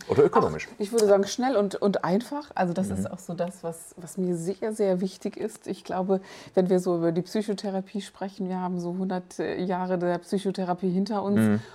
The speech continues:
Speaker 2: Und das finde ich sehr langwierig, sehr zäh. Und ich habe überhaupt nichts dagegen, wenn man meint, kann man das gerne tun. Und ich glaube auch, ja, da kann man vielleicht auch seine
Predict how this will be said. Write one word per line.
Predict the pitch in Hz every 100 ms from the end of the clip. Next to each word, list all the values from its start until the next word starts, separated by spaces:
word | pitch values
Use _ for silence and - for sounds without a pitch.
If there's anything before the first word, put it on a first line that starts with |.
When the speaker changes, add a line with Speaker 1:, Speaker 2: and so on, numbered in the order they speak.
| -
Speaker 2:
Und | 196
das | 185
finde | 190 185
ich |
sehr | 165 156
langwierig, | 156 165 170 170 165 165 165
sehr | - 139 -
zäh. | - 151 151
Und | 151 147
ich | 143
habe | 151
überhaupt | 147 143
nichts | 165 156 -
dagegen, | - 185 233 233 190
wenn | 170
man | 160 156
meint, | 156 160 - - -
kann | - 175
man | 170
das | 160 -
gerne | 165 165 165
tun. | - 214 202
Und | 165
ich | 160 -
glaube | 165 165 165
auch, | 156 -
ja, | 175 180
da | 165
kann | - 170
man | 165 160
vielleicht | - 165 160 160 180 180 -
auch | - 175
seine | - 160 165 165